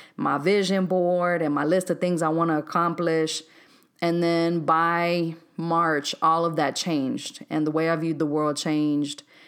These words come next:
And, you know, it, it was uncomfortable and it was, it was very devastating in some ways. And I think that I was able to hold it together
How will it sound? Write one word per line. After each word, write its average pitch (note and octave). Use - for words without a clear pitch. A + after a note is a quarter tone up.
And, D3
you D#3+
know, C#3+
it, -
it C#3+
was D3+
uncomfortable E3+
and D3
it C#3+
was, C#3+
it -
was D3+
very D#3
devastating D3
in -
some D3
ways. C#3
And E3
I F#3
think A3+
that E3
I E3+
was F#3
able F3
to D#3
hold D#3+
it D#3+
together D#3